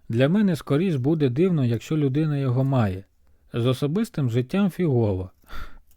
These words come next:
І справа точно не в Instagram. Думаєш? Ну, насправді тут також філософія доволі проста.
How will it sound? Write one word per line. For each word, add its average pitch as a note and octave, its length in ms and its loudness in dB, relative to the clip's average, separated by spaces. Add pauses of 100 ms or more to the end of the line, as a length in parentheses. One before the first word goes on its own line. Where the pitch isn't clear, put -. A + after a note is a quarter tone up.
(480)
І C3+ 80 -4
справа D#3 360 0
точно D3+ 360 -2
не B2 100 2
в B2 60 0
Instagram. A2 560 -2 (500)
Думаєш? C3 540 -2 (1120)
Ну, G3+ 80 2
насправді G3+ 520 0
тут C3 300 -4
також C#3 400 -4
філософія A#2 680 -4
доволі G#2 400 -2
проста. G2+ 720 -8